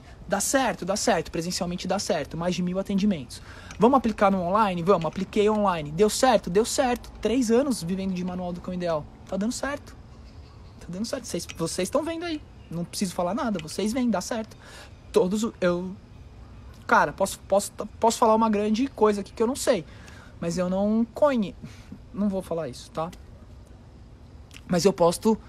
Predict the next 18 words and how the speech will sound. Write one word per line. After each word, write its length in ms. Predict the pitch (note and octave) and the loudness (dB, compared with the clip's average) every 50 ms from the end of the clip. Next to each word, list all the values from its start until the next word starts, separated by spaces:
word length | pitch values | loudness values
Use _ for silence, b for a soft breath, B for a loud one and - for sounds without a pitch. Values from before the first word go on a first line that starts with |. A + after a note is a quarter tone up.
| B B B B B B B - - - | B B B B B B B -20 -20 -16
resultados 960 | - - F#3+ F#3+ D#3 F3 E3+ - - G3 E3+ F3+ G#3 G3+ C#4 - - - - - | -8 -4 -2 -2 -2 -4 -4 0 4 4 6 6 6 2 0 -4 -4 -10 -12 -12
dos 220 | - E3+ E3 D#3 | -10 -10 -8 -4
meus 180 | F3+ F3+ F3+ E3 | -4 -4 -2 0
alunos 540 | F#3 F3 D#3+ E3 F#3+ A3+ C#4 - - - - - - - - - - - | 0 0 0 0 0 -2 -2 -4 -6 -14 -16 -20 -20 -20 -20 -20 -4 2
todos 320 | - G#3+ G3 F3 F#3+ G#3 G#3+ | 2 2 2 2 0 -2 -2
os 140 | B3+ C4 A#3 | -2 0 0
dias. 480 | A3 B3 C4+ A3 D3+ - - - - - - - - - - - - - - - - - - - - - - - - - - - | 2 2 2 2 0 -4 -12 -16 -18 -18 -20 -20 -20 -20 -20 -20 -20 -20 -20 -20 -20 -20 -20 -20 -20 -20 -20 -20 -18 -16 -14 -10
Quem, 140 | - - D#3+ D#3 - - | -8 -8 -8 -8 -8 -6
quem 100 | - F3+ | -4 -4
me 60 | F3 | -2
acompanha 300 | E3+ - F3+ E3 - E3 | -2 -4 -6 -4 -4 -6
no 40 | E3 | -6
Instagram, 380 | E3 - - D#3+ E3 G#3 G3 A3+ - - - - - - - - - | -6 -4 -4 -4 -2 -4 -4 -6 -8 -12 -18 -18 -18 -18 -16 -12 -8
vê 120 | E3+ F#3+ | -6 -6
isso 200 | A3 G#3+ - - | -4 -4 -4 -4
aí. 140 | C4+ A#3 - - - - - - - - - | -4 -4 -6 -8 -12 -16 -16 -16 -16 -4 2
Todo 300 | - A3 F#3 E3+ F3 A3+ | 4 4 4 4 2 -2
dia 300 | G#3+ F3+ F#3+ F#3+ A3 C#4+ | -2 -2 -2 -4 -4 -6